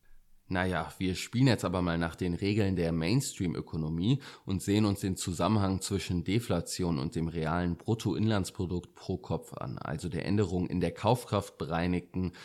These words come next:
Wirtschaftsleistung je Einwohner. Dazu gibt es eine spannende Studie von der Bank für internationalen Zahlungsausgleich. Das ist quasi die Bank der Zentralbanken.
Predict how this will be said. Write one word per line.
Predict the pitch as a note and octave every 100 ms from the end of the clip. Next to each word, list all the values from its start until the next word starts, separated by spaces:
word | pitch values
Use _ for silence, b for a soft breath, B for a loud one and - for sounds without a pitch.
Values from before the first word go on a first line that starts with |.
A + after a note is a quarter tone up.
| B B -
Wirtschaftsleistung | A2+ A#2+ G#2 F#2+ - F2+ F2+ - F#2+
je | E2+ D#2+
Einwohner. | - D2+ D2 B1 A1+ A1+ -
Dazu | - D#2+ -
gibt | E2+ -
es | F2
eine | - E2
spannende | D#2+ - F2 G#2+ F#2+
Studie | - - G#2+ G2+
von | F2+ F#2+
der | E2+
Bank | D2+ E2 F2+
für | -
internationalen | C2 E2 D#2+ D#2+ - F2 D#2+ D#2+
Zahlungsausgleich. | - E2+ F2+ G2 D#2 - C2 - - B1+ A1 -
Das | D2+ -
ist | - -
quasi | D2 D2 D2
die | C2+ C2+
Bank | - D#2 G2
der | - D#2+
Zentralbanken. | - D#2+ D#2 D#2 D#2+ E2 C#2 C2 -